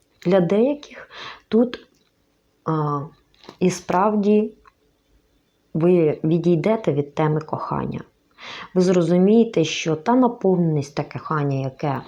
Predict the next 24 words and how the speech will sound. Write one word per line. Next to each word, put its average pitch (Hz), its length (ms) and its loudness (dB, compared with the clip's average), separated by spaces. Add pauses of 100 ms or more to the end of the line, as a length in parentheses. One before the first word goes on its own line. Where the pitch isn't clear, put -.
(340)
у 165 100 0
вас 160 420 -2
є 160 280 0
на 139 180 -2
заріст, 196 640 -2 (600)
ви 269 720 2 (880)
просто 285 500 0 (720)
візьмете 233 460 2
інший 160 460 -2
курс. - 640 -16 (640)
Для 240 140 4
те-, 339 480 4
для 214 160 4
деяких, 277 800 2
е, 226 320 4 (680)
тут 220 220 2
вийде 220 280 4
так, 269 340 0
що 220 340 4
<clears throat> 294 760 6
ви 185 160 4 (100)
будете 214 380 4
відчувати, 190 640 2
що 175 440 0